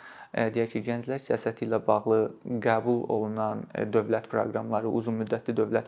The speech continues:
proqramları, e, gənclərin gündəlik həyatında, gündəlik praktikalarında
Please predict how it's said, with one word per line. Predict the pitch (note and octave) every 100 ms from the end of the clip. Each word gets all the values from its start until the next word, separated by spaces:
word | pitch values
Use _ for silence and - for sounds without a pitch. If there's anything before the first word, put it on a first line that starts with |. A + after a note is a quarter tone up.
| -
proqramları, | - - F2 - - A#2 D3 E3 - - - - - -
e, | A#2+ A#2 A2 A2+ A2 A#2 A#2 -
gənclərin | - B2+ B2 B2+ D3 D#3 B2+
gündəlik | A#2 A2+ A2 A#2+
həyatında, | A#2 A2+ - A2 A2+ -
gündəlik | B2 B2 C3+ C3+
praktikalarında | - A2+ - - A#2 C#3+ C#3 C3 B2 B2+